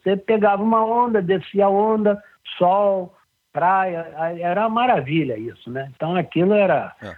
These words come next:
Speaker 1: muito bom, romântico e aventureiro, mas não era nada de, eu pelo menos,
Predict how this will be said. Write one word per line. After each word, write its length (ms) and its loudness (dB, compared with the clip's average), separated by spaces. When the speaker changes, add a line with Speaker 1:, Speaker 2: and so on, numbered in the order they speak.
Speaker 1:
muito 260 2
bom, 340 -2
romântico 840 0
e 320 2
aventureiro, 840 2
mas 280 -2
não 380 0
era 400 2
nada 400 0
de, 320 -6
eu 140 4
pelo 300 -4
menos, 180 2